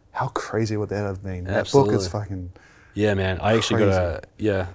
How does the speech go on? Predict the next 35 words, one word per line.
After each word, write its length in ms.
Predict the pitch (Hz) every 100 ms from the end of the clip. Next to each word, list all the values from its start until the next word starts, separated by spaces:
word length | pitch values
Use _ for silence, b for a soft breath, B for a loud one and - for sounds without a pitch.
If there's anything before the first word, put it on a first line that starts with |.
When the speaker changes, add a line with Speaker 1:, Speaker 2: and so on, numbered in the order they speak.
| -
Speaker 2:
I, 280 | - - -
I 40 | 95
feel 220 | 117 101
guilty 360 | 92 101 92
I 40 | 92
haven't 220 | 90 85
read 200 | 98 98
it, 140 | 90
but 260 | 92 92 - - -
speaking 420 | - - 113 101
of, 420 | 95 90 87 87 -
speaking 360 | - 104 101
of 80 | 92
Paul, 360 | - 101 92 - B B B B
amazing 440 | - 95 95 92 95
story. 400 | - 98 95 92 - -
Yeah, 260 | 107 98
Speaker 1:
Yeah. 40 | 90
Speaker 2:
just, 240 | 87 -
like, 240 | 110 92 -
kinda 200 | 98 92
speaking 380 | - 104 95 98
to 80 |
him 260 | 101 101 95
and 80 | 92
also 260 | 92 - 101
his 100 | 90
knowledge, 380 | 92 95 92 -
you 60 |
can 160 | 98 98
tell 500 | - 107 101 95 92 b b -
he's 160 | 98
the 80 | 95
real 280 | 87 95 92
deal. 340 | 90 98 92